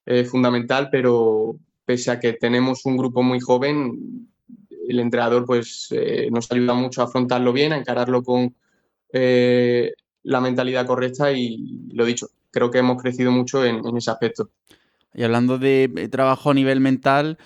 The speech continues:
Speaker 2: eh, una acción tuya que me marcó a mí un poco en esa final por el ascenso, eh, recordamos que ganabais cero tres en Montilla,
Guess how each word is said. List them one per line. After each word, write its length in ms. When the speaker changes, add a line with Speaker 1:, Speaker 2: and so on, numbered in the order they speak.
Speaker 2:
eh, 240
una 520
acción 420
tuya 340
que 120
me 120
marcó 400
a 60
mí 120
un 140
poco 540
en 260
esa 300
final 480
por 160
el 100
ascenso, 480
eh, 200
recordamos 460
que 100
ganabais 380
cero 240
tres 240
en 80
Montilla, 560